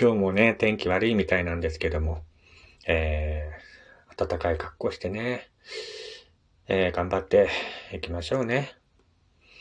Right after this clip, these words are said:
なんかね、いいことないなと思って最近思うんですけど、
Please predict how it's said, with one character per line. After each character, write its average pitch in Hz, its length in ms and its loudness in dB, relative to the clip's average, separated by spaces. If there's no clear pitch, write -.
な 131 80 4
ん - 20 0
か 127 80 4
ね、 120 640 6
い 123 160 0
い 127 60 -2
こ 110 140 6
と 101 100 0
な 104 180 2
い 101 60 0
な 90 280 0
と - 120 -12
思 80 160 -6
っ 82 80 -8
て 80 220 -6
最 92 260 -4
近 90 360 -6
思 98 220 -2
う 90 40 -2
ん 82 60 -4
で 90 100 -4
す 82 100 -12
け - 100 -8
ど、 - 240 -10